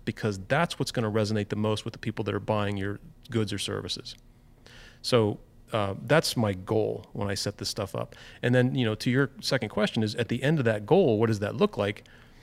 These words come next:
Uh, it, because there are so little R O I that we measure in a lot of the things, at least a lot of things that I do, because I don't do interactive like I used to. I did interactive for, gosh, seventeen, eighteen years, and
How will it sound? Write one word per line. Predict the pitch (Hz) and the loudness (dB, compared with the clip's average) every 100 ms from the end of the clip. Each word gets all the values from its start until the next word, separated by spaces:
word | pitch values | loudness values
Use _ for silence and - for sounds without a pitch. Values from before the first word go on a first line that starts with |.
| - - - - - - - - - | -20 -20 -20 -20 -20 -20 -20 -20 -12
Uh, | - - - | -12 -10 -12
it, | - - 175 - - - - - - | -10 -10 -14 -14 -18 -20 -20 -18 -4
because | 143 156 214 202 | -2 0 2 4
there | - 143 | 6 6
are | 131 | 4
so | - 160 | 2 2
little | 147 135 143 127 120 | 4 4 4 4 2
R | 120 113 | 2 4
O | 107 | 4
I | 107 113 123 127 - - - - | 2 2 0 -6 -18 -20 -20 -6
that | 123 123 | -2 0
we | 117 | 0
measure | 113 110 113 123 123 123 | 2 4 2 2 -2 -2
in | 110 107 | -2 -2
a | 107 | 0
lot | 110 110 | 2 2
of | |
the | 110 | 0
things, | 120 120 | -2 -2
at | |
least | 127 131 | 0 0
a | 113 | 2
lot | 113 | 2
of | 110 | 2
things | 113 | 0
that | 101 | 2
I | 101 104 | 0 0
do, | 113 147 175 - - - - - - - - - - | 0 -2 -6 -16 -20 -20 -20 -20 -20 -20 -10 -10 -4
because | 123 117 | -2 2
I | 113 | 2
don't | 113 113 | 0 0
do | 113 | 0
interactive | 104 101 104 110 110 | 2 2 2 2 0
like | 107 | 0
I | - | -2
used | 95 104 - | -2 -4 -2
to. | 123 | -4
I | 104 | -4
did | 101 101 | -4 -6
interactive | 101 95 104 110 104 | -4 0 0 -2 -8
for, | - - - | -14 -20 -16
gosh, | - 98 104 | -8 -6 -4
seventeen, | - 107 104 - | -2 -2 -4 -4
eighteen | 107 110 113 110 | -4 -4 -4 -2
years, | 113 110 98 | 0 0 -2
and | 98 | -6